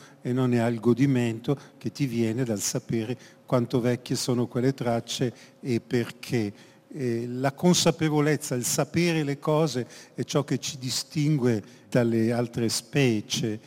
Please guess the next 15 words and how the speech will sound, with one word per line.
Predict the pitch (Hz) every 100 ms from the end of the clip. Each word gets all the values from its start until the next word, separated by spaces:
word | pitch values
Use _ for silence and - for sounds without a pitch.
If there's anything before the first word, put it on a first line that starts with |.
| - - _
e | - 127 151
anche | 139 156 143 123
all'interno | 120 127 123 147 147 127
della | 117 120
Sapiens | 113 131 123 - 143 143
Sapiens | - 143 - - 135 - - - -
ci | -
sono | - 127 120 113
varie | 123 120 120 117
gradazioni | 113 113 117 - - 147 139 113 - -
di | 127 117
consapevolezza. | 123 107 - - 120 107 107 107 98 - - 107 101 - - - _
Ecco, | 127 - 113 120 156
io | 120 123
ho, | 120 - 170 131 117